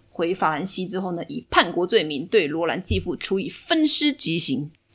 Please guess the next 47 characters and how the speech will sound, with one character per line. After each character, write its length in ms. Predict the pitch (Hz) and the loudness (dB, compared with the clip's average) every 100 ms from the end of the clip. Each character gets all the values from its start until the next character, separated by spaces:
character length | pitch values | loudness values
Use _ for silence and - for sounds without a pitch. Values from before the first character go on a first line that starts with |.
| _ | _
这 100 | - | 2
个 120 | 208 | 2
继 240 | 185 - 226 | 2 2 2
父 180 | 208 202 | 2 0
的 120 | 175 | 2
家 240 | 190 190 | 4 4
人 200 | 185 170 | 4 0
亲 320 | 180 - 196 | -2 0 0
属 220 | 202 185 139 | 0 0 2
啊， 180 | 120 | 2
也 200 | 151 147 | 2 -2
遭 320 | - - 208 214 | -2 4 4 4
处 280 | - 185 - | 0 0 0
刑。 440 | - 143 147 175 | -2 -2 -2 -4
嗯， 240 | - 165 147 | -2 -2 -2
这 100 | - | -6
些 140 | 196 208 | -2 0
家 220 | 208 208 | 2 2
人 180 | 175 175 | 0 -2
不 100 | 196 | -2
知 120 | 180 | 0
道 100 | 190 | 0
有 60 | |
没 140 | 147 160 | 0 -2
有 140 | 165 | -4
一 80 | 139 | -4
些 340 | - - 180 | -4 0 0
是 120 | 175 175 | 0 0
罗 220 | 156 151 | 0 2
兰 120 | 160 | 2
的 80 | 151 | -2
家 320 | 156 165 160 | -6 -4 -2
人 200 | 156 139 160 | -2 -4 -6
齁， 240 | 156 - 180 | -6 -8 -12
家 200 | - 196 | 0 0
人 200 | 190 151 | 2 -2
表 140 | 147 - | -4 -4
示 180 | - | -4
倒 240 | - - - | 0 0 -2
霉， 220 | 64 - | -6 -8
这 60 | 190 | -6
种 140 | 185 | -4
叫 100 | 185 | -4
做 120 | 175 180 | 0 0
连 320 | 160 120 165 | 0 -2 -2
坐 260 | 202 226 - | 2 4 4
法。 300 | - - | 0 -4